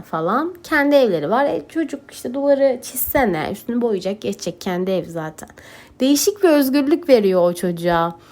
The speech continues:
Kendi ifade edebilme, her zaman döneceği bir ev olma hissi. Ha, benim de var tabii ki şu anda. <laughs> Annemle babamın evi benim hep dönebileceğim bir ev ama yani o eve de, e, yüzde yüz,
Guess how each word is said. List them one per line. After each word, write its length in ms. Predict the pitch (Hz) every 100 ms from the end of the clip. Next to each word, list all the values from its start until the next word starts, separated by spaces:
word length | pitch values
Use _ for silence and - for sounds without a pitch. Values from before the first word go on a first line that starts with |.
| - - _ -
Kendi 340 | - 208 226
ifade 500 | 226 220 220 214 220
edebilme, 640 | 214 208 202 202 202 202
her 300 | 196 - 240
zaman 380 | 269 269 254 247
döneceği 540 | 226 226 220 233 233 214
bir 200 | 226 214
ev 180 | 220 233
olma 360 | 233 214 208
hissi. 600 | 202 196 - - 202 196 208 - - -
Ha, 160 | 196
benim 300 | 202 233 233
de 80 | 196
var 220 | 165 165
tabii 240 | - 160 156
ki 160 | -
şu 140 | - 165
anda. 260 | 165 160 170 -
<laughs> 180 | - -
Annemle 380 | 208 196 196 208
babamın 360 | 208 202 214
evi 260 | 196 233 277
benim 260 | 233 226
hep 220 | 233 220 202
dönebileceğim 720 | 202 202 208 196 202 240 269
bir 60 | 202
ev 160 | 170
ama 420 | 220 392 415 208 - - - - - -
yani 140 | 190 190
o 140 | - 294
eve 340 | 302 311 359
de, 180 | 302 349 508 - - - - _ _ -
e, 180 | 214 226
yüzde 520 | 220 233 269 254 247
yüz, 420 | 302 302 277 -